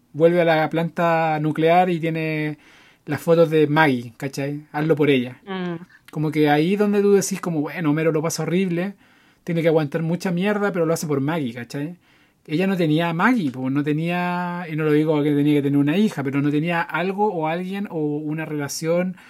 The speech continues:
Speaker 1: o amigos o, o una, o un mundo interno que, que, que, que hiciera todo esto, eh, no sé,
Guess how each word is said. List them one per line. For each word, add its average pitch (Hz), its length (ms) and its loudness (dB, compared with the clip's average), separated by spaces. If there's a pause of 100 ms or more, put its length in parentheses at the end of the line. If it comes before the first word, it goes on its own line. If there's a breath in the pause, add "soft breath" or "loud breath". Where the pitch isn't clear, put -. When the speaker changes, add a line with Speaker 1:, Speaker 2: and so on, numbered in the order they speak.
(120)
Speaker 1:
o 131 120 -4
amigos 175 720 -2 (360 loud breath)
o, 131 720 -2
o 135 100 -4
una, 143 300 0 (120)
o 139 60 -4
un 143 220 -2
mundo 160 260 -2
interno 190 720 0 (580 soft breath)
que, 131 1040 -2 (160)
que, 135 480 -4
que, 135 160 -6
que 135 220 -12
hiciera 156 320 -4
todo 160 240 0
esto, 156 800 -2 (560)
eh, 120 680 -6 (180)
no 120 120 -14
sé, 127 320 -10